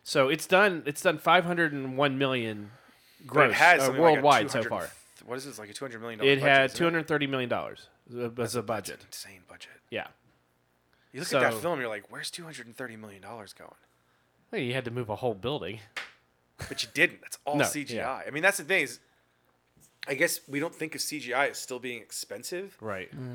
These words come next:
Speaker 2: because it's come
Speaker 1: I
Speaker 2: so
Speaker 1: wonder
Speaker 2: far.
Speaker 1: how much of that building was, because you had, you had
Speaker 2: I think almost most of it. Most of it is, is
Speaker 1: 'cause you had John, you
Speaker 2: studio.
Speaker 1: had a stunt man or stunt double for Johnny Depp on top of that building.
Speaker 2: Yeah, but that's just a
Speaker 1: And you could put a building on rollers and, you know, just make
Speaker 2: Well,
Speaker 1: it
Speaker 2: but
Speaker 1: a
Speaker 2: that's,
Speaker 1: facade
Speaker 2: that
Speaker 1: and
Speaker 2: also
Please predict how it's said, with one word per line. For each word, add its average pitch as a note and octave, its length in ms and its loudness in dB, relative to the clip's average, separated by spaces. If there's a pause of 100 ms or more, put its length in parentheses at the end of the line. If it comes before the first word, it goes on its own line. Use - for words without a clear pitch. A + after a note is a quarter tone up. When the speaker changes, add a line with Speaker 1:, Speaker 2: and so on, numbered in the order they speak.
(200)
Speaker 2:
because A#2 240 -8
it's - 140 -10
come - 180 -6
Speaker 1:
I - 40 0
Speaker 2:
so C4+ 80 0
Speaker 1:
wonder E4 160 0
Speaker 2:
far. F3 160 2
Speaker 1:
how F#3+ 60 -2
much A#3 140 -4
of G3+ 40 -8
that C#3+ 180 -4
building C#3+ 360 -6
was, A#2 240 -6
because B2+ 280 -14
you G#3 100 -4
had, G#3 320 -4
you F3 180 -10
had G3 180 -6 (360)
Speaker 2:
I A2 40 -20
think A2 180 -12
almost F#2 220 -20 (120)
most A2 360 -12
of G2 120 -18
it. G2 220 -16
Most D#3+ 260 -4
of B2+ 80 -4
it A#2 120 -2
is, G#2 460 -10
is A2 80 -12
Speaker 1:
'cause E3 160 -4
you A#3+ 120 0
had A3+ 200 0
John, F3+ 300 0
you C3 160 0
Speaker 2:
studio. B2+ 120 2
Speaker 1:
had G3+ 220 2
a C#3 180 -2
stunt D#3+ 320 -2 (100)
man A2+ 300 -8
or A#2+ 100 -2
stunt C3+ 260 -4
double A#2+ 200 -4
for B2 120 -10
Johnny A2 260 -4
Depp B2 220 -2
on G#2+ 120 -8
top - 280 -2
of B2+ 80 -10
that G2+ 200 -4
building. A#2 380 -6
Speaker 2:
Yeah, E3+ 220 8
but B2+ 120 -6
that's E3+ 220 4
just - 340 -2
a A#2 160 2
Speaker 1:
And F3 120 -2
you C4+ 80 2
could A3+ 160 -2
put C#3 160 6
a C#3+ 40 4
building C3 320 2
on G#2 200 -6
rollers A#2 480 2
and, A#2+ 100 -6
you A#2 80 -6
know, A#2 60 -6
just C#3+ 220 -10
make D#3 200 -2
Speaker 2:
Well, G3 140 12
Speaker 1:
it - 40 -4
Speaker 2:
but F3 80 4
Speaker 1:
a - 40 -2
Speaker 2:
that's, G3+ 200 8
Speaker 1:
facade B2+ 380 4
Speaker 2:
that F#3 80 8
Speaker 1:
and E3+ 80 8
Speaker 2:
also D#3 300 0